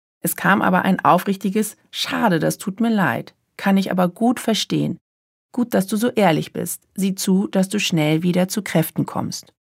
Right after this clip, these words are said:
Oder ähnliches. So etwas in dem Stil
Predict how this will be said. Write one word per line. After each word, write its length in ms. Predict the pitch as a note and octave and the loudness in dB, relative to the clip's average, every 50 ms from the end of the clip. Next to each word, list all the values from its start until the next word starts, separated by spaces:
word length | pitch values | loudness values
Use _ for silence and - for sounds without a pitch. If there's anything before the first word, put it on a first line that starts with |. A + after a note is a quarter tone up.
| _ _ _ _ _ _ _ _ _ - | _ _ _ _ _ _ _ _ _ -2
Oder 300 | C#3+ D3+ D3+ D3 C#3 - | 0 2 2 2 2 0
ähnliches. 680 | D#3 D#3 D#3 D#3 D#3 D#3 - - - - - - - _ _ _ _ _ _ _ _ _ _ _ _ _ _ _ _ _ _ _ _ _ _ _ - | 0 2 2 2 2 0 -4 -12 -18 -20 -20 -20 -20 _ _ _ _ _ _ _ _ _ _ _ _ _ _ _ _ _ _ _ _ _ _ _ 0
So 60 | G3+ | 2
etwas 380 | - - A#3+ A#3+ - B3+ B3 - | 4 4 2 4 2 0 2 2
in 160 | F#3+ F#3+ E3 | 2 0 2
dem 200 | F3 F3 F#3+ G#3+ | 2 2 2 2
Stil 520 | G#3+ - - - A3+ A3+ A#3 A#3+ B3 B3 | 0 -2 -4 -2 0 2 2 2 0 0